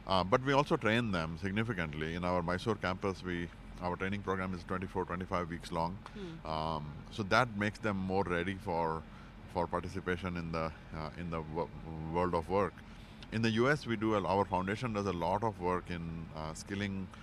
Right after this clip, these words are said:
Speaker 1: students and also now in skilling adults
Speaker 2: Hmm.
Speaker 1: and skilling teachers in bringing computer science education. Longer term, Supriya, if you think about this, my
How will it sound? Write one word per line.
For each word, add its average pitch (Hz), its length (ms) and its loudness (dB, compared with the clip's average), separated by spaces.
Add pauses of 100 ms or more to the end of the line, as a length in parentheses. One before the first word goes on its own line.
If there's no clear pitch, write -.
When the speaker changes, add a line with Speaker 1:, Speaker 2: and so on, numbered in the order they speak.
(180)
Speaker 1:
students 98 600 0
and 92 100 -2
also 113 240 0
now 95 380 0 (120)
in 87 160 -4
skilling 85 360 -4
adults 90 560 -4
Speaker 2:
Hmm. 185 200 -10
Speaker 1:
and 98 160 0
skilling 92 340 -2
teachers 98 500 2
in 90 120 -4
bringing 90 240 -2
computer 85 360 -4
science 90 200 -4
education. 80 500 -8 (1160)
Longer 165 320 6
term, 180 240 4
Supriya, 139 380 4
if 117 80 0
you 123 60 4
think 117 180 -2
about 110 340 6
this, 98 320 -2 (320)
my 139 340 4